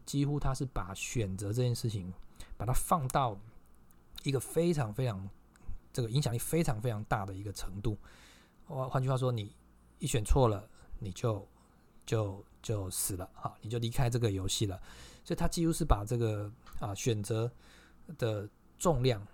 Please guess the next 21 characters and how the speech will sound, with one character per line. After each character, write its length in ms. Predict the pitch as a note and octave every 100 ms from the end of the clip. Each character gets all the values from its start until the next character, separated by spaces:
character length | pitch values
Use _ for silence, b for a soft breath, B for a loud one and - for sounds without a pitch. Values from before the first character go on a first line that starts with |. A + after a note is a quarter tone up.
| -
放 240 | - - A#2
到 140 | A2+
无 200 | G#2 G#2+
限 260 | A2+ B2+ G2
大 240 | G2 F#2+ -
这 100 | -
样 140 | E2+
子， 180 | F2 - - -
哈。 120 | A2 - B B B
那 120 | - D#3+
当 180 | G3
然， 240 | A3+ D#3 C3
我 100 | B2+
觉 140 | A2+ C#3+
得 160 | D#3+
这 160 | D#3+ -
样 160 | G#3 C#3+
的， 260 | A#2+ G2+ F#2+ - - -
啊， 400 | A2 G2+ G2 F#2+ G#2 A#2 B2 - - - - -
这 140 | - B2+
种， 160 | G#2